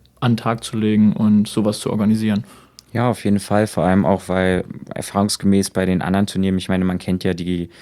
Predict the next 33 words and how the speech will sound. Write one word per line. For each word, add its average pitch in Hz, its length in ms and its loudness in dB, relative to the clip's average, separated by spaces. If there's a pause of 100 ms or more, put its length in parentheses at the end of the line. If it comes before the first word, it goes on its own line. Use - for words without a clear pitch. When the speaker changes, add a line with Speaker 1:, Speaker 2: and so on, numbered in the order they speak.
(280)
Speaker 2:
anderen 98 260 2
veranstaltenden, 92 960 0
ähm, 87 200 -4
Vereine 90 440 0
aus 87 140 0
der 90 120 -4
Community 92 520 -2
sehr 87 180 -2
gut. 110 360 2 (440)
Und 92 420 2 (240)
in 95 120 2
der 98 140 4
Regel 107 240 4
ist 85 160 -2
es - 120 -4
so, 95 180 0
man, 92 320 0 (120)
die, - 360 -6
die 110 140 -6
Vereine, 101 320 0
die 92 160 -6
ein 95 280 0
großes 95 420 -2
Turnier 90 400 -2
in 87 160 -2
der 87 100 0
Sommersaison 87 480 -2
veranstalten, 85 760 -4 (300)
können 90 260 2
eigentlich 87 400 -2
auch 85 160 -4
mehrere 87 600 -2
kleinere, 82 840 -6